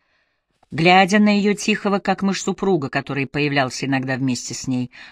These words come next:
Мел спрашивал себя, неужели эта пара способна испытывать супружеские страсти? Пожалуй, нет. Миссис Себастьяни никогда не допустила бы такое. Он услышал шлепанье ног Либби по полу. «Папочка?» — спросила Либби.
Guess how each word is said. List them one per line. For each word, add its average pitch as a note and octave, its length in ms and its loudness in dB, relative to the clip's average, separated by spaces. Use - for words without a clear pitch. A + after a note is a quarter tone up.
Мел D#3 180 2
спрашивал D3+ 500 -2
себя, C#3+ 300 -4
неужели C#3+ 440 -2
эта C4 140 -10
пара B3+ 260 -4
способна A3+ 520 -4
испытывать G3 480 -6
супружеские D#3+ 640 -6
страсти? - 600 -8
Пожалуй, C3+ 400 0
нет. - 380 -10
Миссис B3 540 4
Себастьяни A3 840 2
никогда B3+ 440 -2
не A#3 100 4
допустила B2+ 480 -6
бы B2 100 -6
такое. B2+ 460 -8
Он A#3 120 2
услышал A3+ 440 -2
шлепанье G#3 520 0
ног G3+ 240 0
Либби D#3 380 -2
по C#3+ 200 -4
полу. D3 320 -6
«Папочка?» — A3+ 600 -6
спросила C#3+ 500 -2
Либби. B2+ 400 -4